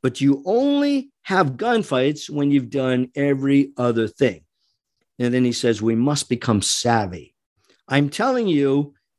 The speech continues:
it ain't gonna turn out well." That's, uh, how he ends that blip. Now, this is pretty well spoken, but, um, what did he mean by that?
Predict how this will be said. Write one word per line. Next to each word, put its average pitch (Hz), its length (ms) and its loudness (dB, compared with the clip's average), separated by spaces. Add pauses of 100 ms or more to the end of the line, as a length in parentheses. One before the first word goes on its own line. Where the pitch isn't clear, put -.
it 135 140 0
ain't 180 260 0
gonna 147 280 0
turn 143 300 0
out 127 220 0
well." 127 360 -2 (300)
That's, 127 380 0
uh, 120 140 2
how 120 260 0
he 117 120 2
ends 117 280 0
that 110 260 -4
blip. 127 320 2 (480)
Now, 151 240 0
this 269 260 0
is 311 140 0
pretty 233 240 -2
well 165 260 2
spoken, 135 720 -2
but, 135 360 -2 (580)
um, 127 680 -2 (880)
what 147 160 -6
did 427 180 -2
he 311 80 -2
mean 254 260 0
by 120 180 0
that? 92 280 -12